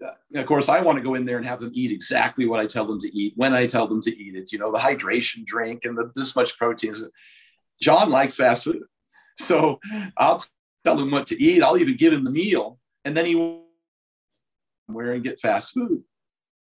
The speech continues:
And look, I'm not alarmed about that. I told you, I've worked with some of the greatest athletes in the world who eat at McDonald's. So I had to Google the menus of all the fast food restaurants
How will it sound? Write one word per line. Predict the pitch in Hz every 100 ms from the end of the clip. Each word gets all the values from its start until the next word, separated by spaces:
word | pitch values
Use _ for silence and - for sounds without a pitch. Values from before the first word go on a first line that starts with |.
| -
And | 151
look, | 170 160
I'm | 170
not | 180 151
alarmed | 135 156 170
about | 165 165 160
that. | 160 143
I |
told | 120 147 143
you, | 107
I've | 110
worked | 113 135 131
with |
some | - 117
of |
the | 104
greatest | 117 123 123
athletes | 120 - 123 117
in | -
the |
world | 104 117 98 104
who | 104
eat | 110
at | 107
McDonald's. | 104 110 95 92 - - - - _ _ _
So | - - 143
I | 170
had | 214 175 160
to | - 135
Google | 113 180 196 143 123 123 123 - 123
the | 127 127 123 117
menus | 147 202 180 135 120 113
of | 120
all | 110 135 156 170
the | 147 139
fast | 151 143 139 -
food | - 208 139
restaurants | 123 - - 113 117 -